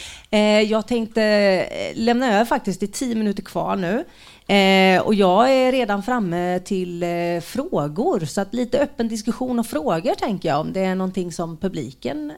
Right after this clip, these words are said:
funderar över eller kanske själva vill komma med och berätta. <laughs> Alldeles tyst, man.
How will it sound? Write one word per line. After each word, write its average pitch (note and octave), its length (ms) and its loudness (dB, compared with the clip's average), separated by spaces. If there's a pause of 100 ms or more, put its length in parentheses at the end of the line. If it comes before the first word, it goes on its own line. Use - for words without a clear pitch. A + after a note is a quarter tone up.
funderar C#4 480 -6
över C4+ 400 -4
eller C#4 220 -6
kanske C#4+ 360 -4
själva G3 420 -2
vill D4 260 -8 (100)
komma A#3+ 260 0
med F3 180 -6
och E3 80 -6
berätta. D#3+ 380 -10 (3000)
<laughs> - 800 -14
Alldeles D#3 400 -6
tyst, G#3+ 400 -10
man. D#3 200 -4